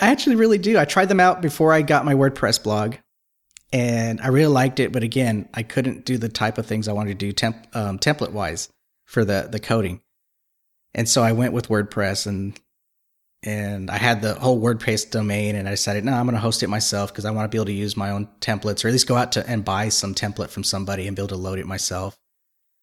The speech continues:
And then there's always the, the attraction of, you know, just having your own server and being able to do whatever you want with it. Of course, I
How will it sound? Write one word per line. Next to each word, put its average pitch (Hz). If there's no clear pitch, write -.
And 135
then 165
there's 143
always 143
the, 113
the -
attraction 107
of, 95
you 113
know, 95
just 101
having 101
your 92
own 95
server 98
and 92
being 98
able 98
to -
do 90
whatever 92
you 92
want 120
with 92
it. -
Of 98
course, 95
I 90